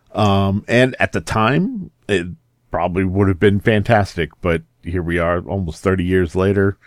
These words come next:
Uh, it, it just doesn't hold up in my opinion.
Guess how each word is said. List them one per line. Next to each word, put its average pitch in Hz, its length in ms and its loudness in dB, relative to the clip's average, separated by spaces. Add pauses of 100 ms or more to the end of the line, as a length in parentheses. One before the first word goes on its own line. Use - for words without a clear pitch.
(380)
Uh, 82 380 -2
it, - 120 -16
it 78 120 -4
just 78 220 -10
doesn't 76 260 -6
hold 76 220 -8
up 65 180 -10
in 71 60 -12
my 71 160 -8
opinion. 71 400 -8